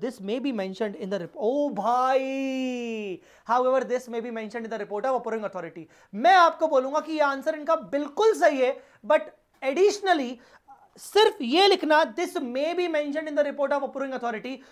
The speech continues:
उसके बजाय आप अगर ये येलो वाला लिख के आ जाओ, कौन सा, ये वाला,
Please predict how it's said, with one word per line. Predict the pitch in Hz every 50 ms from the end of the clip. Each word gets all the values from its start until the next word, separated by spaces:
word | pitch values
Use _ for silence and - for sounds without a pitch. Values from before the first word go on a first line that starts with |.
| - -
उसके | 254 247 247 - 302
बजाय | 294 285 247 240 247 254 262
आप | - - 240 247 254 247
अगर | 254 233 262 254
ये | 233 240 277 285 -
येलो | 233 170 175 226 233 247 262 330 359
वाला | 339 330 320
लिख | 311 285 277 277
के | - 277 277
आ | 233 202
जाओ, | 190 196 190 165 - - _ _ _ _ _ _ _ _ _ _ _ _ _ _ _ _ _ _ _
कौन | - 240 254 262
सा, | 220 247 202
ये | 170 160 175 254 320
वाला, | 294 269 240 208 180 151